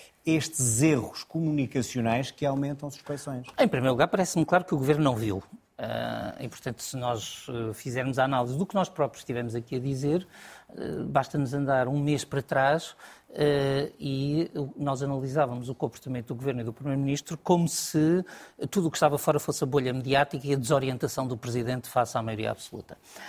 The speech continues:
Speaker 2: Ah, e, portanto, eu penso que esta é a primeira explicação, é que o governo não viu antes de acontecer. Ah,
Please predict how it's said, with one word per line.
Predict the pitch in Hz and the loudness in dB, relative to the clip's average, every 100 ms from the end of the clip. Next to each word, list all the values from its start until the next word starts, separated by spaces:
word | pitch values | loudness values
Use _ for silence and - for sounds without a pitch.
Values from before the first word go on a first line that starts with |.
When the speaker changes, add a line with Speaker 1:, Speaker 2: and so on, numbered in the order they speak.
| - - | -16 -2
Speaker 2:
Ah, | - 139 | 2 2
e, | 147 | 2
portanto, | - 131 | 0 0
eu | 127 | 0
penso | 143 | 0
que | - | 2
esta | 165 175 | 2 2
é | |
a | 165 | 2
primeira | 170 170 175 | 4 4 2
explicação, | - 175 180 190 185 147 143 | 0 -2 0 0 0 0 -2
é | 147 | -8
que | 127 175 | -6 -2
o | |
governo | 139 139 160 | -2 0 0
não | 170 165 | 2 2
viu | 151 160 | 2 2
antes | 151 - | 0 -2
de | |
acontecer. | 139 135 113 - 117 - - - - - - - | -6 -6 -8 -8 -10 -10 -18 -20 -20 -18 -20 -2
Ah, | 147 139 135 127 | 4 6 6 4